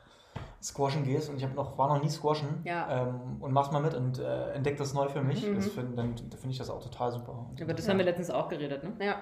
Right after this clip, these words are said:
Speaker 2: haben wir letztens auch gesagt, dass das wichtig ist, wenn man in einer Partnerschaft ist, dass man für gewisse Sachen auch einfach offen ist und versucht,
Speaker 1: Mhm.
Speaker 2: mit dem Partner neue Sachen auch auszuprobieren, damit die, diese Verbindung auch einfach irgendwie interessant bleibt, ne?
Speaker 1: Mhm.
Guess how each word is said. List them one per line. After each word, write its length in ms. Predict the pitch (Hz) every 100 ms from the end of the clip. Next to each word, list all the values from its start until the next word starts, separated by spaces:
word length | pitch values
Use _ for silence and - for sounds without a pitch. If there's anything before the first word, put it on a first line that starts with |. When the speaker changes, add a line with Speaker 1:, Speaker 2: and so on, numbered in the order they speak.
| -
Speaker 2:
haben 160 | 202 214
wir 60 | 202
letztens 280 | 202 220
auch 140 | 190 185
gesagt, 260 | 202 185
dass 120 | 190 190
das 180 | 185
wichtig 280 | 196 196 196
ist, 160 | 180 -
wenn 100 | 185
man 240 | 180 180
in 160 | 160 170
einer 180 | 160 156
Partnerschaft 500 | - 190 220 226 226
ist, 120 | 202
dass 140 | 175 180
man 220 | 160 160 - - - - _
für 120 | 202
gewisse 240 | 180 190 185
Sachen 260 | 185 190
auch 80 | 151
einfach 320 | 185 185 185
offen 240 | 214 226 -
ist 80 | -
und 200 | 180 175
versucht, 420 | 190 175 208 -
Speaker 1:
Mhm. 40 | 185
Speaker 2:
mit 100 | 185
dem 120 | 185
Partner 340 | - 180 180
neue 280 | 165 165 180
Sachen 200 | 180 208
auch 120 | -
auszuprobieren, 640 | 160 165 208 - 190 196 170
damit 240 | 175 -
die, 100 | 175 - - _ -
diese 500 | 175 175 165 160 156
Verbindung 400 | 175 180 254 -
auch 80 | -
einfach 240 | 175 175
irgendwie 260 | 180 180 160
interessant 380 | - 175 180
bleibt, 200 | 175 139
ne? 100 | 147
Speaker 1:
Mhm. 260 | 127 117